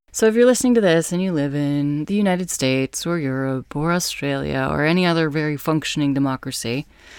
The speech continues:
controversial statement there, <laughs> you probably are feeling way less,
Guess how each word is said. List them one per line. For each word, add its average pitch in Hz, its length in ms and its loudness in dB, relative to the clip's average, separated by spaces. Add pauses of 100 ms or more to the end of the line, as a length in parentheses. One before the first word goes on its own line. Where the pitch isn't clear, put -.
(340)
controversial 127 560 -4
statement 117 440 -6
there, 143 280 0 (540)
<laughs> - 560 -14
you 226 140 2
probably 233 420 4
are 196 80 2
feeling 151 360 2
way 143 140 0
less, 139 480 -4